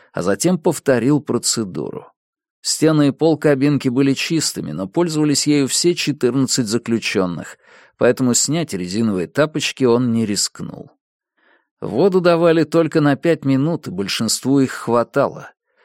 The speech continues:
Сэм с отвращением взирал на тусклую плитку. Имелись на скамье такие вещи, скучать по которым он никогда не будет.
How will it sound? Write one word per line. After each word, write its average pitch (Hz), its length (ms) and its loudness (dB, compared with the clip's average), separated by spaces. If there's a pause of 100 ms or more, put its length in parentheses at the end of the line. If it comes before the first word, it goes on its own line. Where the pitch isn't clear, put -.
(100)
Сэм 170 300 -2
с - 100 -2
отвращением 143 760 2
взирал 113 400 2
на 113 140 0
тусклую 98 580 -4
плитку. - 680 -16 (720)
Имелись 160 560 2
на 143 80 2
скамье 127 500 2
такие 110 460 -2
вещи, - 560 -2 (380)
скучать 131 680 -2
по 170 100 -4
которым 151 540 2
он 117 440 2
никогда 98 960 -2
не 90 160 -4
будет. - 680 -16